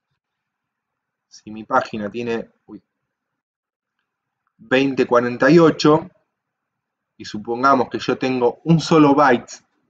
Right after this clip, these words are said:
un solo byte de, de datos en esa página, menos uno, veinte cuarenta y siete.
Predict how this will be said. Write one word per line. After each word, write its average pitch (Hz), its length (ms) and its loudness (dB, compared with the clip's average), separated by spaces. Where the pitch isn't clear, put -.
un 120 100 -18
solo 131 220 -2
byte 123 360 0
de, 104 480 -8
de 120 160 2
datos 127 400 0
en 110 120 -10
esa 120 280 -2
página, 156 640 -2
menos 110 300 -8
uno, 165 460 4
veinte 113 280 -2
cuarenta 110 260 0
y 123 40 -12
siete. 127 440 0